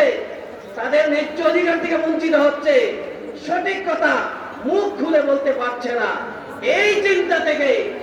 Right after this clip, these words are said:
সোনাকান্দা দারুল হুদা দরবার শরীফের পীর সাহেব হুজুর এই বাংলাদেশ ইমাম কাফেলা গঠন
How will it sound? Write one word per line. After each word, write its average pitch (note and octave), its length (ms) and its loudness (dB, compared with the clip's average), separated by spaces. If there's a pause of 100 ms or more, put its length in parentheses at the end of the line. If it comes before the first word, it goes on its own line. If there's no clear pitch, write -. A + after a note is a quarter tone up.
(260)
সোনাকান্দা C4+ 600 -2 (120)
দারুল B3 400 2
হুদা A#3 260 0 (600)
দরবার C#4 440 0 (100)
শরীফের C#4+ 460 2 (480)
পীর F4+ 240 0 (120)
সাহেব E4 360 -2
হুজুর C4 320 2 (500)
এই D4+ 120 0 (220)
বাংলাদেশ C#4+ 500 4 (180)
ইমাম C4+ 240 -2 (120)
কাফেলা B3 340 -2 (100)
গঠন A#3 220 0